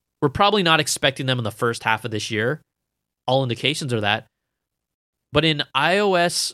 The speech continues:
fourteen point five, it references a G P U chip referred as thirteen G, which does not correspond to any of the other chips on any currently available I O S devices.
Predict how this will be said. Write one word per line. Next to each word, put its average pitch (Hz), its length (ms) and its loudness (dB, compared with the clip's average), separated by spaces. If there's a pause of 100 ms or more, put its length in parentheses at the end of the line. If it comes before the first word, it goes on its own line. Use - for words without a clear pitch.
(140)
fourteen 160 320 0
point 139 200 0
five, 147 460 2 (280)
it 131 160 0
references 156 600 2 (540)
a 135 100 4
G 131 240 2
P 156 200 -6
U 143 160 4
chip 139 300 0
referred 127 300 2
as 117 160 2
thirteen 120 520 0
G, 135 180 2
which 120 280 -2
does 131 180 0
not 147 260 0
correspond 131 440 2
to - 80 -2 (120)
any 180 280 2
of 165 160 2
the 135 260 0 (100)
other 165 340 4
chips - 500 2 (520)
on 127 160 4 (160)
any 180 540 2 (160)
currently 156 440 2
available 131 460 4
I 123 140 2
O 135 100 4
S 127 120 0
devices. 123 760 -2